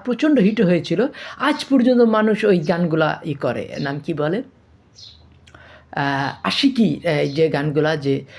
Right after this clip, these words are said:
সাসু কি জরুরত হে জৈসে, তারপরে, আম, নাম কি বলে, ধীরে ধীরে সে মেরি জিন্দেগি মে আনা, ধীরে ধীরে সে মেরে দিল কো চুরানা,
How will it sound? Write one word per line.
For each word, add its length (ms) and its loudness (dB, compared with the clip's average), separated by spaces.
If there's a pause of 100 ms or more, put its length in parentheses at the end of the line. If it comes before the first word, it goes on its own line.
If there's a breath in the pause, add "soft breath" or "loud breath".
(120)
সাসু 380 -2
কি 160 2
জরুরত 580 0
হে 80 2
জৈসে, 600 0
তারপরে, 500 -2 (360 loud breath)
আম, 580 -2 (840)
নাম 160 -6
কি 160 -6
বলে, 300 -2
ধীরে 300 2
ধীরে 280 2
সে 180 0
মেরি 240 2
জিন্দেগি 500 2
মে 180 0
আনা, 480 -2 (880 loud breath)
ধীরে 260 2
ধীরে 280 2
সে 220 0
মেরে 240 2
দিল 220 0
কো 180 -2
চুরানা, 520 -2